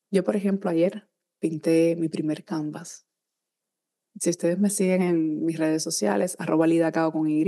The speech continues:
o arroba los astros susurran, yo les decía también en uno de los episodios que veía lejano que yo pudiera pintar algo. Siempre tuve la creencia que no sabía pintar ni una casita.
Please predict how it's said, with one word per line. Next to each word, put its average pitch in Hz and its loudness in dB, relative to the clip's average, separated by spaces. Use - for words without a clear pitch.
o 185 -4
arroba 160 0
los 156 -2
astros 156 -4
susurran, 175 0
yo 185 4
les 190 2
decía 196 0
también 175 0
en 170 2
uno 165 0
de 156 0
los 151 -2
episodios 165 0
que 147 -4
veía 147 -2
lejano 208 2
que 147 -2
yo 147 0
pudiera 151 -2
pintar 147 -6
algo. 143 -8
Siempre 156 0
tuve 160 4
la 160 2
creencia 151 -4
que 156 -4
no 143 -8
sabía 147 -2
pintar 147 -6
ni 151 -2
una 151 -4
casita. - -8